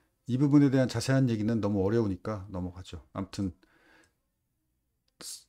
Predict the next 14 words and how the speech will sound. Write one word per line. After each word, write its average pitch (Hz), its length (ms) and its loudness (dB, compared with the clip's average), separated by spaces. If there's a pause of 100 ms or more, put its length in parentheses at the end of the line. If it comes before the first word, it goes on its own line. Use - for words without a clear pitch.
(120)
스프링에서 131 960 2
현재 156 340 2
유알엘을 117 400 4
얻는 104 260 2
코드는 127 400 -2
이거다. 110 480 0
단 156 320 0
이렇게 127 280 2
얻는 131 380 2
유알엘에는 113 760 2 (100)
쿼리 170 220 2
스트링 147 280 0
부분이 107 300 -2
없다. - 500 -4